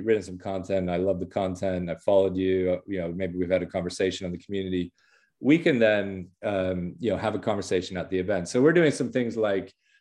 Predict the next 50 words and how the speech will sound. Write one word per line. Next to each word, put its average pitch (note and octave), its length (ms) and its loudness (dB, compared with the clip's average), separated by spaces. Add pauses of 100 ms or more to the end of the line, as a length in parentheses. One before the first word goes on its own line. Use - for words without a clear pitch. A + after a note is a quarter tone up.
(260)
um, F#2 520 -2 (120)
you A2 140 2
know, F2+ 60 -2
booking A2+ 420 2
a, F#2 420 0
a G2 60 -8
meeting, G2+ 540 0
for G#2 120 -2
example, E2+ 800 -4
you G#2+ 120 -2
know, E2 280 -2 (100)
but G2 360 0
at G2+ 80 -8
the F2+ 60 -16
same A2 280 0
time, F#2+ 540 0 (560)
um, F2+ 540 -2 (560)
at G#2 80 -10
the - 80 -12
same B2+ 200 2
time, A#2 220 2
I, G#2+ 160 0
I A#2 120 0
don't, - 200 -2
I A#2 60 -4
don't B2+ 160 -2
think A#2+ 160 -8
they're G2 300 0
totally G#2 600 -2
integrated. A2 640 0 (120)
You A#2 100 -6
know, A2+ 260 2
I F#2 80 -6
think A2 220 -8
they G2 100 0
couldn't G2+ 280 -4
be, G2+ 100 -2
they G2 200 -4
can G2 260 -4
be G2 120 -2
separate. G#2 540 -2 (540)
Um, F#2+ 300 0
but A2+ 120 6
the A#2 60 2
great C3 260 4
thing A#2+ 120 0
is G2 160 -2
you G#2 100 -8
can G2+ 100 -8
have G2 320 0